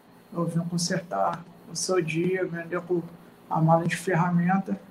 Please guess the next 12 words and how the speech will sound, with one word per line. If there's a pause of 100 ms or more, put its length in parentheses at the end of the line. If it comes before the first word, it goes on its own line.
(400)
Eu
vi
um
rapaz
vendendo (120)
no (100)
YouTube, (760)
é, (120)
ele, (280)
na
época,
ele